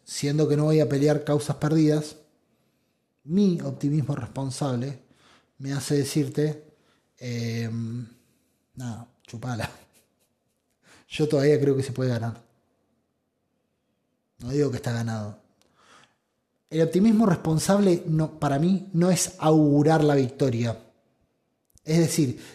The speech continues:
si la peleamos, si no nos doblegamos, si le metemos, si tratamos, y tratamos, y tratamos, ese final Disney puede llegar.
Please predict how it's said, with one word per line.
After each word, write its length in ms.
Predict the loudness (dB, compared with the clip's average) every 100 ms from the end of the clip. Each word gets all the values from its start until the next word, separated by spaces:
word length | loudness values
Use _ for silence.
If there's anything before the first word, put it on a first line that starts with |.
| -10
si 200 | -2 0
la 180 | 2
peleamos, 640 | 2 4 6 4 2 -4 -12
si 440 | -12 -8 -6 -4 -2
no 220 | 2 4
nos 160 | 4
doblegamos, 800 | 4 4 4 4 4 2 -2 -8 -16 -20 -20 -20 _
si 300 | -14 -6 -4
le 160 | -2 -4
metemos, 600 | -6 -2 2 2 2 -4
si 300 | -8 -8 -8
tratamos, 760 | -6 -10 -6 2 2 2 0 -6
y 60 | -6
tratamos, 720 | -8 -4 -2 0 -2 -8 -8
y 120 | -8
tratamos, 720 | -6 -4 0 2 0 -4 -10 _ _ _ _ _ _ _
ese 320 | -4 -4 -4
final 400 | -4 -2 0 0
Disney 380 | 0 0 -2 -4
puede 320 | -2 -2 -2
llegar. 360 | -4 -8 -8